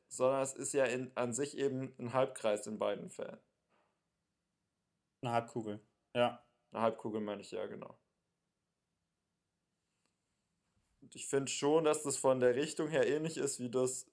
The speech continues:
Speaker 1: von Heimplanet, auch wenn man sich so die Sachen anguckt, wenn jemand drin sitzt oder so.
Speaker 2: Ja, von der Richtung her weiß ich, was du meinst, aber ich find, dass
Speaker 1: Also die Außenstruktur,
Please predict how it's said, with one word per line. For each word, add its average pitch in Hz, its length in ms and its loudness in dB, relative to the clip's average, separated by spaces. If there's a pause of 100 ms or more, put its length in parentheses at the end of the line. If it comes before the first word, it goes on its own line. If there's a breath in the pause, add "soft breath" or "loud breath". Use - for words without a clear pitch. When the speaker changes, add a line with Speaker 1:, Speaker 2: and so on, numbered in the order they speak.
Speaker 1:
von 117 220 0
Heimplanet, 110 640 0
auch 113 220 0
wenn 113 120 2
man 113 160 0
sich 110 160 -6
so 117 80 -4
die 110 240 -6 (240)
Sachen 117 360 2
anguckt, 113 400 -6
wenn 110 120 2
jemand 110 300 -2
drin 117 260 0
sitzt - 420 -8
oder - 200 -6
so. - 320 -16 (760)
Speaker 2:
Ja, 127 260 8
von 143 160 0
der 123 160 4
Richtung 131 340 -2
her 117 400 6
weiß 113 220 2
ich, - 80 -10
was 120 140 -2
du 113 80 -8
meinst, 107 420 -2
aber 113 140 2
ich 117 100 0
find, 160 260 0 (200)
dass 131 180 8
Speaker 1:
Also 156 80 2
die 156 160 6
Außenstruktur, 165 1080 4